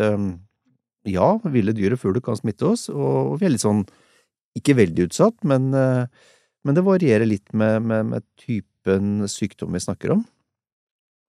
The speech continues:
Fordi, eh, viltsykdommene som, som også kan smitte mennesker, det, det, det kalles zoonoser. Ehm, og, og en sånn zoonose, eller viltsykdom, som, som smitter over fra dyr til mennesker, det,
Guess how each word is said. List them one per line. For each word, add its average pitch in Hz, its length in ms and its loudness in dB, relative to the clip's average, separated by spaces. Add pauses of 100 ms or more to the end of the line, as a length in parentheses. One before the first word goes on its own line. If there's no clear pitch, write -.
Fordi, 113 320 2 (320)
eh, 120 240 0 (160)
viltsykdommene 113 1040 0
som, 110 300 -2 (180)
som 113 320 -2
også - 240 -6
kan 120 160 -2
smitte 110 320 -4
mennesker, 107 320 0
det, 120 240 0
det, 113 160 -4
det 113 80 -4
kalles 98 320 0 (160)
zoonoser. 117 840 -2 (680)
Ehm, 107 460 -2 (180)
og, 117 220 2 (100)
og 113 400 -4
en 123 240 0
sånn 110 320 -2
zoonose, 120 800 -4
eller 113 160 -2
viltsykdom, 104 880 -4
som, 123 240 -2
som 113 320 -6
smitter - 640 -8
over 107 240 -2
fra 98 240 0
dyr 98 320 -4
til 117 160 -4
mennesker, 160 320 -4
det, 135 300 0